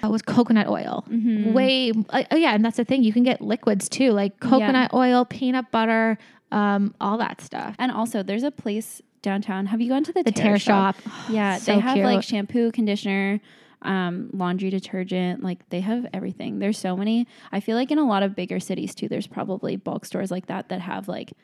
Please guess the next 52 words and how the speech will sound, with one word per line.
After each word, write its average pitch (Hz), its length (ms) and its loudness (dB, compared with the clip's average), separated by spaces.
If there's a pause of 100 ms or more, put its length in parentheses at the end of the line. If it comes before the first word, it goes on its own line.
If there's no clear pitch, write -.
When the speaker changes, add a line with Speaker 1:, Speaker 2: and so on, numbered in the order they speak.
(200)
Speaker 1:
More 208 160 6
Speaker 2:
it's - 80 2
not 202 120 6
just 190 140 2
Speaker 1:
organic 196 180 2
Speaker 2:
food, 190 120 4
Speaker 1:
stuff, 226 180 6
you 262 60 4
Speaker 2:
it's 262 80 6
Speaker 1:
mean? 277 100 2
Speaker 2:
like 180 300 -2
Speaker 1:
Oh, 254 180 8
yeah, 214 220 4
yeah, - 160 -4
yeah. 233 80 0
Speaker 2:
yeah, 190 220 2 (120)
that 196 140 0
have, 185 260 -4
like, 175 340 -8
'cause 220 140 -4
I 202 80 2
know 208 140 2
Bulk 175 260 -4
Barn - 160 -8
doesn't 196 280 -4
have, - 260 -8
like, - 220 -8 (100)
liquid - 500 -8 (160)
shampoo - 360 -10
and 202 180 -8
conditioner - 400 -8
and 208 100 -8
stuff, 202 220 4
Speaker 1:
No, 196 120 6
Speaker 2:
but, 180 300 2
Speaker 1:
I 220 60 0
don't 226 120 6
Speaker 2:
um, 214 60 0
Speaker 1:
think 202 220 2
Speaker 2:
the 226 140 0
Tear - 160 2
Speaker 1:
so. 202 60 0
Speaker 2:
Shop 202 280 -8
does, - 260 -6
which 220 160 -6
is 226 140 -8
really - 180 -8
cool. - 360 -6 (260)
Speaker 1:
Um, 214 500 6
my 226 120 6
recent 214 440 2
discovery, 202 720 -2